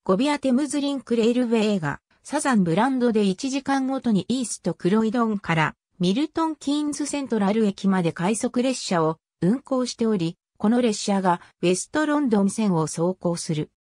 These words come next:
また、この路線は貨物列車の運行本数が多い。二千七年十一月までは、ユーロスターの回送列車が、ウォータールー駅とノースポール国際車両基地につながる、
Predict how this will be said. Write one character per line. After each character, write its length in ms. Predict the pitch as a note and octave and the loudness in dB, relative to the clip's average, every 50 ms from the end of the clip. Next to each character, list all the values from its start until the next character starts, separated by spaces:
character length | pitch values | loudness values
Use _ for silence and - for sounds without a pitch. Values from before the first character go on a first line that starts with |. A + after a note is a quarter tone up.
| _ _ _ _ _ _ _ _ | _ _ _ _ _ _ _ _
ま 100 | F3+ F3+ | -2 0
た、 240 | - - F#3+ F#3+ - _ _ _ _ _ | 2 2 0 0 -2 _ _ _ _ _
こ 140 | - G3 | 0 2
の 120 | G#3+ C4 C#4 | 2 2 2
路 140 | C4+ D4 C#4+ | 2 0 0
線 300 | - B3+ B3 A#3+ A3+ A3 | -2 -2 0 0 0 0
は 200 | G#3+ G#3 G#3+ - _ _ _ _ | 0 0 -2 -4 _ _ _ _
貨 160 | - - - F#3 | -8 -2 0 2
物 300 | G#3+ C4+ - - C#4+ C#4 | 2 0 0 -2 -2 -2
列 180 | C#4 C#4+ - | 0 -2 -2
車 180 | - - G#3+ F3+ | -2 -2 0 0
の 140 | E3 D#3+ D#3+ | 0 0 0
運 140 | F#3 A3+ A3+ | 0 0 0
行 220 | - C4 B3+ B3+ | 0 0 0 0
本 320 | B3 - A#3+ C4 C4+ B3+ A#3+ | 0 0 0 2 2 0 -2
数 240 | - - A3 G#3 | -2 0 0 0
が 240 | F3+ D#3+ D3 C#3+ D3+ | 2 2 0 0 2
多 180 | D#3+ F#3 F3 D3+ | 2 2 0 0
い。 200 | C3+ C3+ - - _ _ _ _ _ _ _ _ _ _ _ | -2 -6 -8 -12 _ _ _ _ _ _ _ _ _ _ _
二 120 | - G3 G3+ | 0 0 0
千 340 | - - E4+ F4 F4 D#4+ C4 | 0 0 0 0 2 2 2
七 260 | A3+ G#3+ G#3+ B3+ C4 | 2 2 2 2 2
年 240 | B3+ A#3 G#3 F3+ D#3 | 2 2 2 2 0
十 260 | - F#3+ A3+ C4 C4+ | 0 0 0 0 0
一 300 | B3+ A#3+ G#3+ - A#3+ B3 | 0 -2 -2 -2 -2 -2
月 260 | B3 A#3+ - - A#3 | -2 -2 -2 -2 0
ま 140 | A3+ A3 G3+ | 0 0 0
で 140 | F3+ E3 E3 | -2 -2 -2
は、 200 | D#3+ D#3 E3+ - _ _ _ _ _ | -2 -4 -4 -6 _ _ _ _ _
ユ 220 | F3 F#3+ B3 C#4 | 0 0 2 2
ー 20 | C#4+ | 0
ロ 100 | D4 D4 | 0 -2
ス 80 | - - | -4 -4
タ 200 | - A#3+ A3+ G3+ | -2 0 2 2
ー 40 | |
の 140 | F3+ E3+ D#3+ - | 2 0 -2 -2
回 240 | - G3 A3 B3 | 0 0 0 0
送 300 | A#3+ - - C4+ B3+ B3+ | 0 0 0 2 2 2
列 160 | B3 B3 C4 - | 0 0 -2 -4
車 180 | - - F#3+ | -4 -2 0
が、 200 | F3 E3+ E3 E3 - _ _ _ - | 0 0 -2 -2 -6 _ _ _ -4
ウ 60 | E3+ | -2
ォ 140 | E3+ G#3+ C#4 | 0 0 0
ー 20 | |
タ 120 | - C4+ | 0 0
ー 120 | C4+ C4 B3 | 0 0 2
ル 80 | G#3+ | 2
ー 180 | G#3 A3+ A#3+ A#3+ | 2 2 2 0
駅 200 | A3 - - - | -2 -4 -8 -6
と 140 | - F#3+ F3+ | -2 0 0
ノ 180 | F3 F#3 A3+ | 2 2 0
ー 40 | B3+ | 0
ス 160 | B3 - - | -2 -6 -6
ポ 160 | - - B3 A#3+ | -2 0 0 2
ー 40 | |
ル 100 | G3+ E3+ | 2 0
国 180 | - - F3+ - - | -2 -4 -8 -8 -8
際 300 | - - - B3 A#3+ A#3 | -8 -4 -2 -2 -2 -2
車 180 | - - A#3+ | -2 -2 -2
両 260 | A3+ A#3+ B3+ B3+ C4 B3 | 0 2 2 2 0 -2
基 140 | - - | -4 -10
地 180 | - - - G#3+ | -10 -4 0 0
に 120 | G3 F3 | 0 0
つ 140 | - - F3+ | 0 -2 -2
な 140 | E3+ E3 D#3+ | -2 -2 -2
が 140 | D#3+ D#3+ D#3 | -2 -2 -2
る、 180 | D3+ D3 - | -4 -4 -6